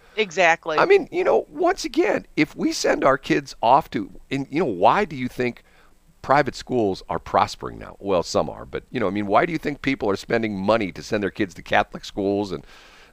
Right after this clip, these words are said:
Speaker 2: and country day school, or what do they call it? Uh,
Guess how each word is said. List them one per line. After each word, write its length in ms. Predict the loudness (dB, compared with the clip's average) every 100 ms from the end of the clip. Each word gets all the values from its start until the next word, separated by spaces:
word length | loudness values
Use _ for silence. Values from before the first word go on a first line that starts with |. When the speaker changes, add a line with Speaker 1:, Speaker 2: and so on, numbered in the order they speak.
| -2
Speaker 2:
and 500 | 2 2 0 -6 -6
country 320 | -2 -2 -4
day 220 | 2 2
school, 480 | 2 -4 -2 0 0
or 160 | -2 -6
what 140 | -4 -4
do 60 |
they 120 | -4 -10
call 240 | -8 -10
it? 80 | -12 -12
Uh, 200 | -12